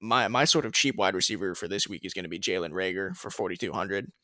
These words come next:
Um, I think he just has a chance to get a lot of volume in this,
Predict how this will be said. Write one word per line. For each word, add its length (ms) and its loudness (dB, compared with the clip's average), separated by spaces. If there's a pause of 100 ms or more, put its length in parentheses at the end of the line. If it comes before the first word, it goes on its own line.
(380)
Um, 220 -6
I 100 2
think 140 -2
he 140 -2
just 180 -2
has 160 0
a 40 -8
chance 320 0
to 60 -4
get 140 -4
a 40 -2
lot 200 2
of 100 -4
volume 380 -2
in 80 -8
this, 260 -2